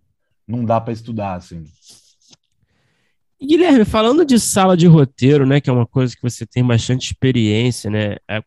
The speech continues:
Speaker 2: acho que sempre que a gente conversa com, com alguém que, que circulou por várias salas, a gente faz essa pergunta que eu acho que é sempre interessante e divertido também. É, assim, na sua visão, né? O que você, o que que você acha que o roteirista não deve fazer? <laughs>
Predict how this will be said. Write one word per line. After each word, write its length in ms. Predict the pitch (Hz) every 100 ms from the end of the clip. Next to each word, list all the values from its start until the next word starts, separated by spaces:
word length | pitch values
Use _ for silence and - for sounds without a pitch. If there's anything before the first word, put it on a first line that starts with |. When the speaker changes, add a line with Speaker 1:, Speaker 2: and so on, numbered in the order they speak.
| -
Speaker 2:
acho 140 | 120
que 40 | -
sempre 160 | 185
que 40 | 240
a 40 |
gente 120 | 233
conversa 520 | - 160 139 139 - -
com, 280 | 127 117 110
com 160 | -
alguém 440 | 110 104 107 107 101
que, 240 | - 98
que 240 | _ 90
circulou 500 | 107 - 104 - 107
por 200 | 107 104
várias 320 | 98 107 104 -
salas, 300 | 110 113 113
a 40 |
gente 160 | 120 -
faz 220 | 113 110
essa 100 | 131
pergunta 460 | - 131 113 117 -
que 80 |
eu 40 | 113
acho 120 | 110
que 80 | 113
é 40 |
sempre 520 | - 120 123 131 123
interessante 720 | 120 113 123 120 - 120 127 -
e 40 |
divertido 600 | 127 131 127 - 131 117
também. 400 | - 101 98 95 _ _ _ - _ _ -
É, 880 | 95 101 95 95 95 95 92 87 82 - _ _ -
assim, 260 | 127 - 139
na 100 | 147
sua 220 | 208 214
visão, 480 | 190 131 117 110 101
né? 240 | 113 127 - _ _ _ _ _ _ _ _ _ _ _ _ _
O 20 | -
que 40 |
você, 240 | 339 -
o 100 | -
que 160 | - 320
que 60 | -
você 280 | 392 -
acha 300 | 185 190 202
que 100 | 202
o 40 | 190
roteirista 580 | 175 - 165 165 - 156
não 300 | 151 196 208
deve 260 | 180 175
fazer? 720 | 165 - 139 120 110 117 123
<laughs> 220 | - -